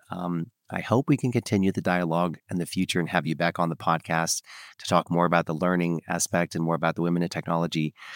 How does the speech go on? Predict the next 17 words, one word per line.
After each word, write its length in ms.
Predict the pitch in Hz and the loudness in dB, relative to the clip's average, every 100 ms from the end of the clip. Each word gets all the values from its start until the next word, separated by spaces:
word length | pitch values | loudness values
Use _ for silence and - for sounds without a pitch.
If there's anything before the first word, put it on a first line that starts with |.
| - - | -16 -4
Um, 200 | 92 82 | 0 0
and 160 | - 85 - | -2 -6 2
thank 240 | 107 101 | 2 4
you 100 | 107 | 4
again 280 | 95 95 90 | 4 4 0
for 100 | 87 | 0
your 80 | 80 | -2
time 300 | - 85 85 | 0 0 0
and 100 | 85 | 0
expertise. 560 | 80 - - 78 76 | -2 -8 -6 -4 -2
And 100 | 85 | -2
again, 300 | 82 87 82 76 _ | -2 0 0 -2 _
I 80 | - | -6
want 260 | 92 92 85 | 0 0 0
to 60 | |
express 340 | 85 - 82 - | -4 0 -2 0
my 160 | 82 | -2